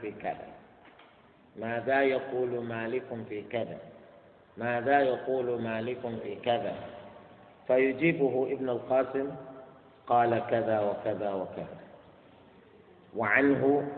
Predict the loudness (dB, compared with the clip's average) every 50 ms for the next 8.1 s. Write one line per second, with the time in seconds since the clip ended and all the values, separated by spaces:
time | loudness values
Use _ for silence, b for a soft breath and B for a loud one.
0 | -10 -12 -14 -16 -16 -16 -18 -18 -20 -20 -20 -20 -20 -20 -20 -20 -2 2 6 6
1 | 6 6 4 4 2 0 -2 0 2 2 2 2 2 2 2 2 2 -2 -4 -4
2 | -4 -2 -2 0 0 0 2 2 2 0 0 -2 -2 -2 0 2 2 2 4 4
3 | 2 2 2 0 0 -2 -2 0 -2 -4 -4 -4 -4 -6 -6 -6 -6 -10 -16 -18
4 | -18 B B B B B B B B B -20 0 4 4 4 6 6 6 6 6
5 | 2 0 0 2 4 6 8 6 6 6 4 2 2 0 0 0 0 2 2 4
6 | 4 4 2 -2 -6 -8 -10 -10 -4 -2 0 0 2 2 4 4 6 6 6 6
7 | 4 4 2 -2 -4 -2 2 2 4 4 4 4 4 2 0 -2 -2 -2 -2 -6
8 | -6 -8